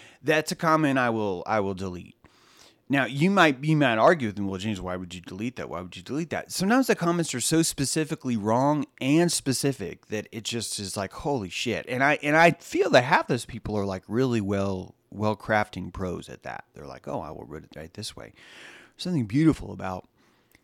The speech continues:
if you just absolutely just make up some shit. And it wasn't Wrigley Field. Some of you guys just make up shit.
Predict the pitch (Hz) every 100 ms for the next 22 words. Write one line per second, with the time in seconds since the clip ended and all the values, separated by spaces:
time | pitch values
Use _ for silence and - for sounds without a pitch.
0 | _ 120 131 127 113 117 127 131 127 120
1 | 101 95 101 110 - 113 - 78 - 117
2 | 80 - _ _ - - - _ - 127
3 | 117 139 131 95 113 117 120 135 151 -
4 | - - _ _ _ _ _ _ _ _
5 | _ _ _ _ _ _ _ _ _ _
6 | _ _ _ _ _ _ - 170 170 160
7 | 135 127 127 131 139 - - 85